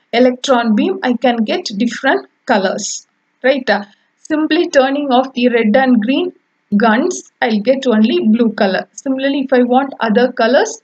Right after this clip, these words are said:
I should turn off the respective electron gun. Right, uh, suppose, uh, if I, uh, turn off only blue, right, and if I have green and red electron guns, I'll get yellow color,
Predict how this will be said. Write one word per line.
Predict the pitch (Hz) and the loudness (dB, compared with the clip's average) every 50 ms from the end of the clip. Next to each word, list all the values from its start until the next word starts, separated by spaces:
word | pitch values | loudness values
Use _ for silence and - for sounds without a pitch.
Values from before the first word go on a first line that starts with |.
| _ _ - | _ _ -8
I | 247 233 | -6 -6
should | 240 - 269 226 208 - _ _ _ _ _ | -6 -4 -4 -6 -6 -8 _ _ _ _ _
turn | - 254 254 262 254 | 0 2 2 2 2
off | 269 285 302 302 - | 2 0 -2 -2 -2
the | - 220 214 | -2 -2 0
respective | 208 208 208 - _ - 254 226 - - 277 269 | -2 -4 -4 -8 _ -2 -2 -2 -2 -6 -6 -2
electron | 214 202 202 208 208 - - 285 311 403 - - - _ _ _ _ _ 190 | 0 0 0 0 -2 -2 -2 0 0 0 -2 -4 -12 _ _ _ _ _ -2
gun. | - 220 185 165 - _ _ _ _ _ _ _ _ _ _ _ _ _ - | -2 0 0 -2 -6 _ _ _ _ _ _ _ _ _ _ _ _ _ -2
Right, | 320 330 311 - - | 0 0 0 -2 0
uh, | 247 180 - - - _ _ _ _ _ _ _ _ | 0 0 0 -4 -8 _ _ _ _ _ _ _ _
suppose, | _ - - 254 - - 320 302 254 240 - - - | _ -2 0 0 2 2 4 4 4 2 0 -2 -2
uh, | 208 - - - - _ _ _ - | -2 -2 -2 -6 -12 _ _ _ -4
if | 269 269 269 294 | -4 -4 0 0
I, | 320 302 320 330 320 - - _ _ _ _ _ | 0 0 0 -2 -6 -10 -12 _ _ _ _ _
uh, | - 269 262 247 240 240 240 | 0 2 4 4 4 2 2
turn | - 302 269 285 302 302 | 2 0 2 2 2 2
off | 302 320 320 320 - | 2 2 0 0 -2
only | 254 240 247 247 262 294 269 220 | 0 4 4 4 4 4 0 0
blue, | 190 202 247 269 247 202 185 208 - _ _ _ _ _ _ _ _ _ _ - | 0 2 2 4 2 2 0 -4 -8 _ _ _ _ _ _ _ _ _ _ 0
right, | 277 330 330 330 - - - - | 0 0 0 -2 -2 -2 -2 0
and | - 247 247 247 | 2 2 2 2
if | 247 - | 2 0
I | 269 254 | 0 0
have | 254 - 285 277 262 226 208 | 0 0 0 0 0 2 0
green | 208 247 269 269 285 277 | 2 2 2 2 0 0
and | 233 240 226 208 202 208 220 | -2 0 0 2 2 2 2
red | 254 254 254 - - _ _ _ _ _ _ _ - | 0 0 0 -8 -16 _ _ _ _ _ _ _ -4
electron | 240 233 233 220 - - 294 254 240 226 214 | -2 -2 -2 -2 -4 -2 -2 0 0 0 0
guns, | 202 202 196 302 359 - - - _ _ | 0 0 0 0 -2 -8 -12 -16 _ _
I'll | 247 247 220 - - - | -2 -2 -2 -4 -4 -4
get | 214 233 320 370 370 - - _ | -2 0 0 0 -2 -6 -6 _
yellow | - 233 220 220 220 208 208 | 0 2 4 4 4 2 2
color, | 208 190 180 - - | 0 0 0 0 -2